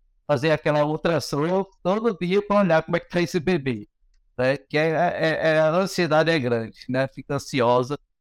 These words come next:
Ainda é pequenininho, ela não consegue ainda sentir o bebê se mexer na barriga, né? Ainda é muito pequenininho. Mas, assim, o amor que, já, que a gente já traz, já, já, desde a sua concepção, já,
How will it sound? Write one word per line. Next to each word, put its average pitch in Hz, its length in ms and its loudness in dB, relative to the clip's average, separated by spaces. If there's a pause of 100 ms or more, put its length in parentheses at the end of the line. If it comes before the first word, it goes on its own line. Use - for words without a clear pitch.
(160)
Ainda 165 200 4
é 156 40 0
pequenininho, 139 600 -2
ela 147 160 6
não 135 160 -2
consegue 131 420 -2
ainda 123 160 0
sentir 143 420 -4
o 143 40 0
bebê 127 300 -4
se - 180 -18
mexer - 240 -16
na 123 100 -2
barriga, 135 600 0
né? 127 80 -6
Ainda 135 220 0
é 113 40 0
muito 127 260 -10
pequenininho. - 580 -10 (600)
Mas, 135 680 0
assim, 131 480 -4 (240)
o 151 180 0
amor 160 480 0
que, - 200 -14
já, 156 180 -4
que 139 640 -2 (440)
a 120 60 -8
gente 127 200 -2
já 139 160 2
traz, 139 540 2
já, 123 360 0
já, 120 420 -2 (180)
desde 139 280 -2
a 143 60 -2
sua 139 220 -2
concepção, 135 600 -4
já, 147 280 0